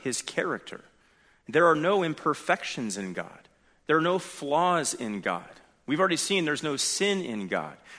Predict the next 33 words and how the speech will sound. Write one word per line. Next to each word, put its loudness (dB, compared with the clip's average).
There's 0
no 2
darkness 2
in -6
God. -2
No, 0
all 4
of -4
his -4
ways 0
are 0
holy. -6
Well, 4
I 4
began, 2
and -4
we 2
began 2
our 2
lesson 0
tonight 0
by 2
noting 0
that 0
holiness -4
is -6
a 0
communicable -4
attribute, -2
one -2
that 0
is -2
shared. -2